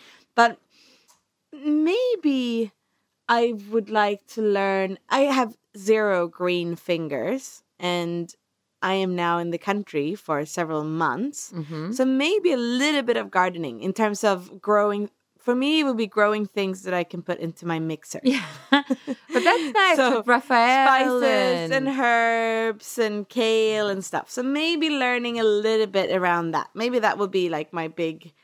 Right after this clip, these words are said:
Speaker 1: my big <laughs> learning goal.
Speaker 2: Yeah.
Speaker 1: <laughs>
Speaker 2: Actually, I do come to think of one thing that I set for myself that I wanna do. So this is a good target. Now I say it out loud, so then it must be, because I'm gonna be a lot in Italy because I have the,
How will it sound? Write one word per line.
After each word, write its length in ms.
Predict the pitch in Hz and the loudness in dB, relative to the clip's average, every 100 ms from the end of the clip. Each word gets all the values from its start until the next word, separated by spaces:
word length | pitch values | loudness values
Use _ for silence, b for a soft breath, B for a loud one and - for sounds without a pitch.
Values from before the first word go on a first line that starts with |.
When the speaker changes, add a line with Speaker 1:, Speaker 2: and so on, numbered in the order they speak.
| _ - | _ -8
Speaker 1:
my 140 | 185 | -8
big 500 | 175 - 240 233 - | -4 2 4 2 2
<laughs> 80 | 247 | 4
learning 360 | 202 185 175 160 | 4 0 -4 -4
goal. 240 | 147 127 | -4 -2
Speaker 2:
Yeah. 280 | 214 208 156 - 247 - | 0 2 2 -2 -6 -6
Speaker 1:
<laughs> 220 | 233 - | -6 0
Speaker 2:
Actually, 380 | 330 330 349 262 | 0 2 0 2
I 140 | 254 | 2
do 300 | 226 311 381 | 2 0 0
come 380 | - 269 214 196 | 0 0 0 -6
to 100 | - | -6
think 360 | 214 233 214 - | -4 -2 -4 0
of 380 | 185 170 147 - - | 2 2 0 -10 0
one 260 | 202 196 | 0 2
thing 300 | - 170 160 | -2 -4 -2
that 160 | 170 165 | -2 0
I 200 | 160 156 | 0 -2
set 380 | - 180 151 _ | -4 -4 -4 _
for 140 | 175 | -6
myself 400 | 160 151 147 - | -4 -4 -6 -2
that 140 | 165 | 0
I 100 | 165 | 2
wanna 280 | 165 160 156 | 2 0 -4
do. 360 | 151 151 123 147 _ _ | -4 -6 -6 -10 _ _
So 140 | - 196 | -8 -2
this 260 | 226 226 | -2 -2
is 100 | 254 | -4
a 60 | 233 | -4
good 260 | 196 175 - | -6 -8 -4
target. 300 | 165 147 151 | -4 -4 -4
Now 240 | 170 175 | -2 -2
I 60 | 175 | -2
say 200 | - 165 | -2 -2
it 60 | 160 | 0
out 140 | 156 | -2
loud, 260 | 160 156 - | -2 -4 -6
so 80 | 165 | -6
then 180 | 165 165 | -6 -6
it 60 | |
must 140 | 147 165 | -10 -12
be, 60 | B B B - | B B B -8
because 240 | 240 240 | -4 0
I'm 160 | 262 277 | 2 2
gonna 180 | 262 | 0
be 180 | 240 226 | 0 0
a 40 | 202 202 | 2 2
lot 180 | 196 - _ | 0 -2 _
in 140 | 190 180 | -6 -2
Italy 540 | 180 - 233 262 392 - | -2 -2 -2 0 0 -2
because 240 | 196 208 | -6 -2
I 120 | 202 190 | 0 2
have 320 | 196 180 180 | 2 0 -2
the, 520 | 185 180 175 170 170 | -2 0 0 -2 -6